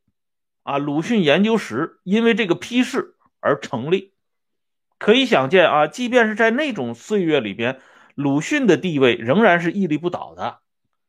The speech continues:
可是鲁迅的遗产，鲁迅的稿费二十七万元人民币，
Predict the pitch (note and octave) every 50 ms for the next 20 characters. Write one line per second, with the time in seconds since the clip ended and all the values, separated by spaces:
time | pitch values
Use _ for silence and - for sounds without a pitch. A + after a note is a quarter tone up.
0 | _ _ _ _ _ _ _ _ _ _ - - F3+ F#3 F#3+ B3 C#4 A#3+ F#3 D3
1 | C#3 D#3 A3+ C4 B3+ G#3+ F3 D3+ C3+ C#3+ F#3+ C4 B3+ - - - - - - E2
2 | - _ _ _ _ _ _ _ - C3+ C#3+ D#3 E3+ A3+ C4+ A#3+ G#3 E3 - A2
3 | E2+ E2 - - A3 F3+ - - - G3 F#3 E3 E3+ F3+ - - - A#3+ A#3 A3
4 | F3+ C#3+ - G#3+ D#3 C#3+ C3+ D3+ E3+ F3 F3+ F#3 G3+ F#3 -